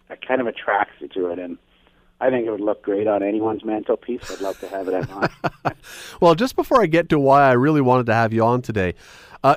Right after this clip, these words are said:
Speaker 2: t-, I wanted you to tell, if you will, one more story, because it was a couple, how long, two or three years ago, the story of what happened in Chicago, because many people will remember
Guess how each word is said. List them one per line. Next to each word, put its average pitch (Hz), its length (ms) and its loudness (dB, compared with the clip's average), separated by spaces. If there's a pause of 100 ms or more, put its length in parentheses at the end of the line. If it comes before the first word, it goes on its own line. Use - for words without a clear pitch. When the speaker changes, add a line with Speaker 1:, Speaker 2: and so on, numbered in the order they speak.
(140)
Speaker 2:
t-, 180 100 0 (220)
I 165 60 4
wanted 233 240 4
you 214 80 0
to 190 60 -2
tell, 180 180 4
if 160 140 0
you 170 80 2
will, 139 240 4
one 139 180 4
more 143 220 2
story, 120 400 0
because 123 380 0
it 135 80 2
was 131 120 -2
a 123 60 -2 (160)
couple, 175 720 0
how 175 160 0
long, 165 140 2
two 208 220 -2
or 254 120 0
three 165 400 -2
years 143 340 -2
ago, 101 260 -2
the 101 100 -4
story 165 340 2
of 160 80 0
what 147 140 2
happened 139 260 2
in 127 80 -2
Chicago, 113 640 0
because 107 320 -2
many 196 220 0
people 180 400 0
will 131 100 2
remember 107 460 0